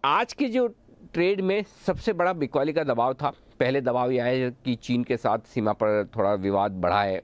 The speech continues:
उस खबर के चलते बाजार में प्रेशर आया है। लेकिन उसके बाद ग्लोबल मार्केट्स जो सपोर्ट करते हुए दिखे,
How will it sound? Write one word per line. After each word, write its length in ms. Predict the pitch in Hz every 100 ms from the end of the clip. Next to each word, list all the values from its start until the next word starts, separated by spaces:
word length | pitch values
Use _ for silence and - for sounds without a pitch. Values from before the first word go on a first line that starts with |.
| -
उस 140 | 110
खबर 260 | - 110 92
के 100 | 104
चलते 260 | 98 92 98
बाजार 320 | 87 98 98
में 120 | 104
प्रेशर 340 | - 90 104
आया 140 | 87 98
है। 80 | - - - -
लेकिन 160 | 165
उसके 280 | 151 147 175
बाद 460 | 139 110 135 135 82 - - - - -
ग्लोबल 320 | 107 131 131
मार्केट्स 460 | 143 135 - 151 -
जो 100 | 131
सपोर्ट 360 | 120 - 131
करते 220 | 131 117 120
हुए 60 |
दिखे, 260 | 117 135